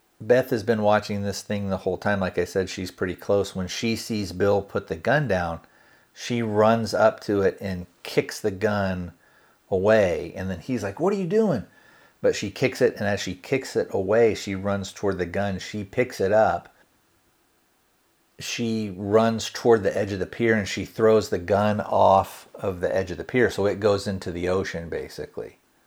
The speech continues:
At the same time, Prynne pulls his gun on Bill.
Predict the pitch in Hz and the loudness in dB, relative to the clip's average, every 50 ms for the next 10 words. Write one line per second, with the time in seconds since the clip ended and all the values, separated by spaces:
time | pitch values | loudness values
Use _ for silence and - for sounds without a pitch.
0 | _ _ _ _ _ _ _ _ _ _ _ _ _ _ _ _ _ _ _ _ | _ _ _ _ _ _ _ _ _ _ _ _ _ _ _ _ _ _ _ _
1 | _ _ _ _ _ _ _ - - - - - 117 113 110 95 - - 131 139 | _ _ _ _ _ _ _ -12 -10 -4 0 0 0 0 0 -4 -2 0 2 2
2 | 139 127 110 101 95 90 90 90 - _ _ _ _ _ _ _ _ _ _ _ | 4 4 2 0 0 -4 -6 -10 -14 _ _ _ _ _ _ _ _ _ _ _
3 | _ _ _ _ - - 113 113 110 107 107 104 95 - _ _ _ _ _ _ | _ _ _ _ 0 2 2 2 2 0 -4 -6 -10 -14 _ _ _ _ _ _
4 | _ _ _ _ - - 127 117 110 101 - - 127 123 120 110 98 - - 110 | _ _ _ _ 0 4 6 8 8 6 4 2 2 4 4 2 0 -2 -2 0
5 | 98 95 90 87 82 90 95 101 - _ _ _ _ _ _ _ _ _ _ _ | 0 0 -2 -4 -6 -8 -10 -14 -16 _ _ _ _ _ _ _ _ _ _ _
6 | _ _ - 110 101 92 90 87 85 82 82 107 113 117 104 87 78 82 90 - | _ _ -4 -2 -2 0 -2 -4 -6 -4 2 6 6 6 6 6 4 2 0 -4
7 | - | -8